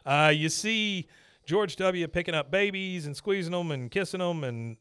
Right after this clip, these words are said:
posing for photos and stuff. And then, uh, uh, Hank says, uh, "Oh, there you go." Uh, and then the lady that was there taking the pictures, she kinda whispers in George,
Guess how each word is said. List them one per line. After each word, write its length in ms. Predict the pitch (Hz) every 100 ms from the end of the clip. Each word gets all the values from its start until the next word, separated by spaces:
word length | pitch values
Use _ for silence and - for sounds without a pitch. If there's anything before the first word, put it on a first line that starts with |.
| _ _
posing 380 | 160 180 165 151
for 160 | 123 120
photos 600 | 180 175 170 170 160 143
and 100 | 143
stuff. 480 | - 156 151 147 -
And 180 | 123 127
then, 340 | 131 131 127
uh, 360 | 123 120 113 107 - _ _ - _ _ _ -
uh, 380 | 107 104 101
Hank 320 | 101 - 135 131
says, 440 | - 120 110 101
uh, 220 | 107 101
"Oh, 220 | 123 233 117
there 140 | 139
you 80 | 208
go." 360 | 208 226 117 - _ _ _ _ -
Uh, 400 | 117 113 113 113 -
and 200 | 131 135
then 140 | 139
the 80 | 123
lady 360 | 131 196 285 160
that 140 | 143
was 100 | 131
there 140 | 143 135
taking 240 | 135 127
the 80 | 113
pictures, 420 | 165 156 127 113
she 460 | - - 147 151 143
kinda 240 | 147 131
whispers 360 | 131 135 127 117
in 120 | 113
George, 520 | 117 120 110 - -